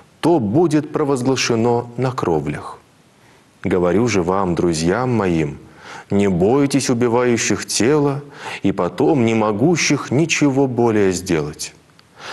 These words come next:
Но скажу вам, кого бояться, бойтесь того, кто по убиении может ввергнуть в гиену. Ей, говорю вам, того бойтесь.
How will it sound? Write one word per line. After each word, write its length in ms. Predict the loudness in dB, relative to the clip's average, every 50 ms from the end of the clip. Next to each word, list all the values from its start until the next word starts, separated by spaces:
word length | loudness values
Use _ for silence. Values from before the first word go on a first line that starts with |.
| -8 -2
Но 120 | -2 -2
скажу 360 | -2 0 -2 -2 0 0 0 0
вам, 420 | 2 0 0 2 0 0 -2 -2
кого 240 | 0 0 0 0 0
бояться, 640 | 2 0 0 2 0 0 -2 -2 -4 -4 -4 -6 -12 -20 _ _ _ _ -20 -18 -16 -16 -6 -4
бойтесь 600 | -4 0 2 2 2 2 2 2 0 0 0 -2
того, 640 | -2 -2 -2 0 2 2 4 4 4 4 2 0 -4 -12 -16 -18 -14
кто 240 | -12 -4 -2 -2 -2
по 120 | 0 0 -2
убиении 1040 | 0 2 0 2 2 2 2 4 2 2 2 4 4 2 2 2 2 0 0 -4 -8 -16 -8 -2
может 640 | 2 4 4 4 4 4 2 2 2 0 0 0 0
ввергнуть 720 | 0 0 0 2 2 2 2 2 2 2 2 2 2 2 2
в 140 | 0 0
гиену. 760 | 0 2 2 2 2 2 2 2 2 2 0 -4 -6 -8 -12 -16 -20 -20 _ _ _ _ _ _ _ _ _ _ _ _ _ _ -12
Ей, 400 | -10 -8 -4 -2 0 2 2 0
говорю 440 | 0 0 0 0 0 0 0 0 0
вам, 420 | 0 -2 -2 -2 -4 -4 -6 -10 -14 -18 -20 -20 _ _ _ _
того 380 | -6 -4 -4 -2 -2 -2 -2 -2
бойтесь. 680 | 0 0 0 0 0 -4 -8 -12 -10 -10 -10 -10 -14